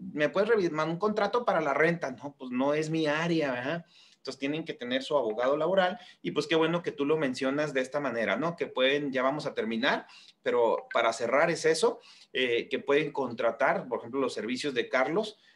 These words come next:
este, como abogado corporativo, están dispuestos a trabajar a través de igualas mensuales, donde no nada más van a cuidar que se cumpla con el protocolo covid, sino con otras más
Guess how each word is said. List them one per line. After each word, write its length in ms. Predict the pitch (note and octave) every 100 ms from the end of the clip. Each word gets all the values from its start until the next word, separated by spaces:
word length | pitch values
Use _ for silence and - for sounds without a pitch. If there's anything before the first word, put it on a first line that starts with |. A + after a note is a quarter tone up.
| _
este, 300 | A2 - A2+
como 160 | A2+
abogado 340 | G#2+ G#2+ B2+ D#3
corporativo, 800 | F3+ F3 G3 F#3+ G3 F3+ G3+ G3+
están 320 | - - D3
dispuestos 400 | D#3 - D#3 D#3+
a 40 | D3
trabajar 320 | B2 A#2+ C#3
a 100 | C#3+
través 280 | B2+ B2 B2+
de 80 |
igualas 540 | C#3 A2+ A#2+ C3+ D#3 D#3+
mensuales, 500 | E3 E3 D#3+ E3 E3+
donde 220 | C3+ B2+
no 120 | C3
nada 260 | D3+ D#3 D#3+
más 180 | D#3 D3+
van 180 | D3+
a 100 | D3+
cuidar 340 | D3+ B2+ B2 C3
que 100 | D3
se 100 | B2+
cumpla 340 | B2+ B2+ C#3+
con 120 | C#3
el 100 | A#2+
protocolo 460 | G#2 G#2 G2 C3 C#3+
covid, 360 | C3 B2+ F#3+ - - -
sino 320 | - A#2+ A#2+
con 160 | A#2+ A#2+
otras 300 | C3 D3 C3+
más 360 | C#3 C#3 -